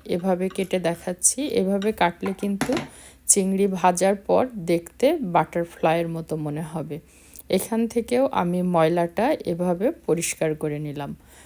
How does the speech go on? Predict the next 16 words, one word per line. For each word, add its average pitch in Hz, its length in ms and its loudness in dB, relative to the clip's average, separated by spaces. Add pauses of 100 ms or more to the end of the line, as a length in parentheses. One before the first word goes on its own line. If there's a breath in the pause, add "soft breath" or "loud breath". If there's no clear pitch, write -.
(100 loud breath)
সবগুলো 233 600 2
চিংড়ি 202 460 0
ভালোভাবে 185 560 2
পরিষ্কার 185 640 -2
করে 185 320 -2
ধুয়ে 175 340 0
নিয়েছি। 170 580 0 (880)
চিংড়ি 226 360 2
মাছে 247 420 2
আমি 214 260 2
প্রথমে 233 520 0
স্বাদ 185 440 2
অনুযায়ী 214 460 2
লবণ 185 500 2
দিয়ে 175 220 -2
দিলাম, 160 360 -6